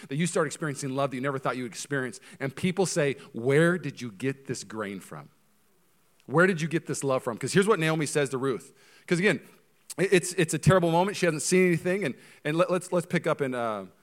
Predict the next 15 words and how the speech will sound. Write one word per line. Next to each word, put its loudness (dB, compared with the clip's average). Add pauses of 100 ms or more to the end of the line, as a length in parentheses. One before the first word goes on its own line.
(240)
uh, -2
Ruth -6
two, -4
Ruth -6
two. -8 (1200)
So 0
Naomi 4 (760)
<laughs> -20
sees 4
Ruth, 6
and 0
Ruth 2 (240)
is -12
basically 4
like, 0